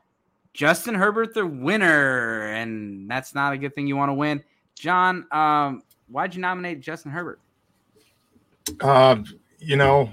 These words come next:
Speaker 2: I play a lot of Superflex. I took a lot of Justin Herbert for, uh, reasons, you know, unrelated to my homerism, and I felt the pain that everybody else that drafted him high had to feel. There was one league in particular where I had the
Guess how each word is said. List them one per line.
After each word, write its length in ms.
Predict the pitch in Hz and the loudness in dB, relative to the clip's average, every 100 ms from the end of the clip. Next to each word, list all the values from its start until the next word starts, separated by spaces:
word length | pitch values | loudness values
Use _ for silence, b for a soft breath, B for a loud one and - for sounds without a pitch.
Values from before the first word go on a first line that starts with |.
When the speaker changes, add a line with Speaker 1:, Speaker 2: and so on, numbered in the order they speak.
| - _ _ | -10 _ _
Speaker 2:
I 80 | 139 | -6
play 220 | - 143 | 4 4
a 40 | 135 | 6
lot 160 | 147 | 2
of 60 | 143 | 0
Superflex. 880 | - 156 143 160 151 151 - - - | -6 -10 -8 -4 -4 -4 -10 -18 -14
I 120 | 120 | -14
took 160 | - 123 | -10 -6
a 60 | |
lot 140 | 117 113 | -6 -6
of 60 | |
Justin 320 | 104 120 - | -6 -8 -10
Herbert 440 | 110 120 117 120 120 | -8 -6 -4 -6 -10
for, 580 | 120 110 107 107 104 104 | -10 -6 -4 -4 -8 -8
uh, 260 | 101 98 98 | -10 -10 -10
reasons, 640 | 98 120 113 113 104 - _ _ _ _ | -8 -6 -6 -10 -12 -14 _ _ _ _
you 100 | - | -14
know, 220 | 113 101 - | -10 -10 -2
unrelated 680 | 147 143 131 120 123 127 120 | 0 2 2 2 2 2 -2
to 60 | 123 | -4
my 180 | 117 107 | -4 -4
homerism, 640 | 131 131 127 131 127 131 _ b b 110 | -4 -4 -4 -6 -6 -10 _ b b -10
and 460 | 110 110 110 110 | -8 -6 -6 -6
I 260 | 87 113 120 | -6 -4 -6
felt 380 | - 123 117 113 | -6 -6 -4 -6
the 80 | |
pain 560 | 107 - 123 120 117 120 | -10 -6 -4 -2 -4 -6
that 280 | - 110 104 | -4 -4 -4
everybody 420 | 107 110 104 107 | -8 -8 -6 -4
else 260 | 110 107 - | -4 -4 -8
that 140 | 110 87 | -12 -10
drafted 380 | 107 104 - | -8 -8 -8
him 120 | 101 98 | -12 -8
high 340 | 104 101 98 | -8 -6 -8
had 240 | 98 101 | -8 -10
to 60 | 90 | -10
feel. 340 | - 117 104 - b b | -8 -4 -4 -8 b b
There 100 | 117 | -6
was 160 | 120 110 | -4 -4
one 200 | 131 127 | -4 -2
league 180 | 127 120 | -4 -4
in 100 | 107 | -6
particular 560 | 104 127 117 120 110 | -8 -8 -4 -4 -2
where 420 | 104 104 104 107 113 | -4 -4 -4 -4 -6
I 100 | 110 | -6
had 240 | 110 101 | -6 -8
the 460 | 107 107 107 104 | -10 -10 -8 -8